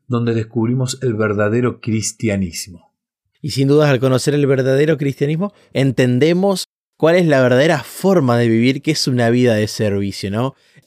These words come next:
Speaker 2: Otra palabra que tiene mala prensa es la de mayordomo, ¿no? Porque en las películas vemos la palabra de mayordomo es aquel que, eh, de alguna manera es menos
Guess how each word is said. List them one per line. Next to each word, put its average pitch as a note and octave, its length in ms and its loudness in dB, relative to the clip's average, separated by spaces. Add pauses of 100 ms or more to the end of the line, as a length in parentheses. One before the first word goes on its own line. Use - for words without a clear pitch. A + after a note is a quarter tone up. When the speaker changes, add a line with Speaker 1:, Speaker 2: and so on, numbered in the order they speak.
Speaker 2:
Otra A#3 320 0
palabra F3 260 4
que D3 80 4
tiene D3 220 2
mala D3+ 240 2
prensa D#3 400 0
es D3+ 80 -2
la A#2+ 120 -2
de A2 100 0
mayordomo, A2 760 0
¿no? B2+ 240 -2
Porque G#2+ 360 -4 (320)
en A#2 100 -2
las B2 140 2
películas D3 480 2
vemos D#3 300 2
la A#2+ 220 2
palabra C3+ 280 4
de C#3+ 40 4
mayordomo C3 580 0
es C#3+ 80 0
aquel C3+ 340 2
que, B2 260 2 (380)
eh, C#3 160 0
de B2+ 80 4
alguna E3 280 4
manera D#3+ 460 4
es B2+ 180 -4
menos D#3 760 -2